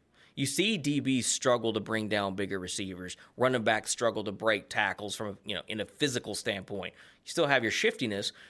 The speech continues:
but from just an outright power standpoint, stiff arm standpoint, you know, running through guys, those things aren't happening because they're not able to get into any sort of, uh, of rhythm, I'll call it,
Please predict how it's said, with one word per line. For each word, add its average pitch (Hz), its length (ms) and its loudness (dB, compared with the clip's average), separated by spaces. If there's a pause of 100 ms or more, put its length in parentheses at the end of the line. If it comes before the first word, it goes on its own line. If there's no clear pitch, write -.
(120)
but 127 140 0
from 131 180 0
just 120 140 -2
an 104 160 -4
outright 113 640 2
power 131 360 2
standpoint, 117 640 -2
stiff - 280 -2
arm 156 180 0
standpoint, 113 600 -6 (160)
you 101 100 -8
know, 107 140 -6
running 127 280 0
through 185 220 0
guys, 101 320 -2 (280)
those 190 180 0
things 185 180 2
aren't 151 200 0
happening 123 580 0 (340)
because 151 800 2
they're 131 160 0
not 143 480 -2 (320)
able 135 460 0
to 123 120 -6
get 127 220 0
into 120 380 -6
any 143 260 -2
sort 135 400 0
of, 107 220 0 (480)
uh, - 160 -12 (460)
of 117 180 -2
rhythm, 113 760 2
I'll 101 140 0
call 98 400 2
it, 82 180 -6